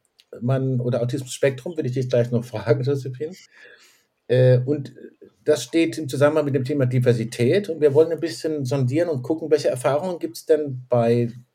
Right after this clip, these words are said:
der Arbeit mit diesem Diagnosespektrum und pep?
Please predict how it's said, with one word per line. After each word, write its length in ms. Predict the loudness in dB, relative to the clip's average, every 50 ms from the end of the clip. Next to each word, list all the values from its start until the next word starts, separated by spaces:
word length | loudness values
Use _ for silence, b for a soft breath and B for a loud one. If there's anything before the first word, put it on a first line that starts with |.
| _ _ _ 0
der 240 | 0 0 -2 -2 -2
Arbeit 580 | 0 0 2 4 4 4 4 2 0 -6 -18 b b b b b b b b b b _
mit 360 | -4 -4 -4 -6 -10 -14 _ -8
diesem 260 | -6 -6 -4 -4 0
Diagnosespektrum 1300 | 2 2 2 4 4 4 4 2 2 0 -4 -4 -4 -4 -4 -4 -6 -6 -2 2 4 6 6 4 4
und 180 | 0 -4 -6 -4
pep? 320 | -4 -4 -4 -4 -8